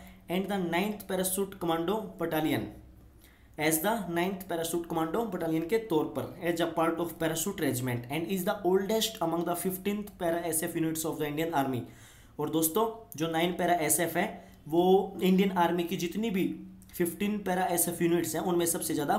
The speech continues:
पुरानी है। It has been involved in various operations। दोस्तों, ये काफ़ी ज़्यादा ऑपरेशंस में इन्वॉल्व रह चुकी है, जैसे कि इंडो पाक वॉर of नाइनटीन सेवेंटी वन, ऑपरेशन ब्लू स्टार, ऑपरेशन पवन, ऑपरेशन कैक्टस,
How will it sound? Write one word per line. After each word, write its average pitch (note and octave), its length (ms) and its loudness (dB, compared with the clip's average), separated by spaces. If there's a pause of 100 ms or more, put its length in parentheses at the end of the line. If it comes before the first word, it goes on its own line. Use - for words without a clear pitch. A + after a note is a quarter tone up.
(120)
पुरानी C#3+ 320 0
है। A#2+ 140 -2 (600)
It F#3 160 -2
has D3+ 300 0
been E3+ 140 2 (100)
involved F3 360 4
in D#3+ 180 0
various E3 340 2
operations। D#3 480 -2
दोस्तों, D#3+ 260 2
ये F3+ 80 0
काफ़ी D#3+ 240 -2
ज़्यादा E3 180 2
ऑपरेशंस E3 500 -2
में E3+ 120 -4
इन्वॉल्व D#3 880 2
रह C#3 120 2
चुकी - 340 -2
है, D#3+ 100 2 (420)
जैसे D3 280 2
कि F#3+ 200 -6 (400)
इंडो D#3+ 240 2
पाक E3 320 2
वॉर E3 120 2
of D#3+ 160 -2
नाइनटीन D#3+ 320 -2
सेवेंटी D#3+ 360 0
वन, F#3+ 200 -2 (260)
ऑपरेशन D#3+ 460 -2
ब्लू D#3 180 4
स्टार, F3 680 -2
ऑपरेशन D#3+ 520 0
पवन, F3 320 0 (560)
ऑपरेशन E3 480 2
कैक्टस, E3+ 440 0